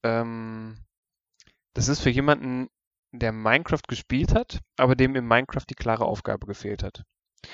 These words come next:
Weil Minecraft ist, äh, halt sehr frei. In Minecraft kannst du ja machen, was du willst. Ähm, du kannst, äh, so einer ganz rudimentären Questline folgen, musst du aber nicht. Und, äh, vielen Leuten fehlt dann ja halt so dieser, dieser rote Faden, der dich durchs Spiel führt.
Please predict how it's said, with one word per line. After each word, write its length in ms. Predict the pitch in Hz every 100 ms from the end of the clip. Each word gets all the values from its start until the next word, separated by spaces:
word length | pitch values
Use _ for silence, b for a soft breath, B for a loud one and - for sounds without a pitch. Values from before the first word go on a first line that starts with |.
| B B
Weil 320 | 120 113 117
Minecraft 420 | 110 123 139 147 -
ist, 200 | 120 -
äh, 200 | 127 117
halt 180 | 117 113 _ _
sehr 240 | 117 113
frei. 320 | - - 95 - -
In 260 | 110 113
Minecraft 400 | 120 120 123 127 -
kannst 240 | 127 -
du 40 | 113
ja 60 |
machen, 240 | 110 120 117
was 140 | 107
du 120 | 110
willst. 380 | 120 147 143 -
Ähm, 280 | 110 107 107
du 100 | 104
kannst, 480 | - 123 131 - -
äh, 500 | 113 107 107 104 104 - - -
so 120 | 117 113
einer 180 | 107
ganz 440 | 101 117 131 - -
rudimentären 640 | 123 131 117 110 123 113
Questline 560 | 110 131 127 - 120 123
folgen, 460 | - 117 117 113 110 b b _ _
musst 240 | 117 -
du 60 | -
aber 180 | 104
nicht. 260 | 101 - - B B B _
Und, 460 | - 117 110 110 120
äh, 160 | 110
vielen 280 | 107 131 131
Leuten 320 | 120 127 -
fehlt 260 | - 123 131
dann 120 | 117
ja 120 | 113
halt 160 | 110 110
so 80 | 110
dieser, 380 | 107 107 104
dieser 200 | 107 110
rote 280 | 107 113 -
Faden, 460 | - 113 113 107 98
der 120 | 107
dich 140 | 107 -
durchs 160 | 107
Spiel 260 | - 107 117
führt. 320 | - 151 160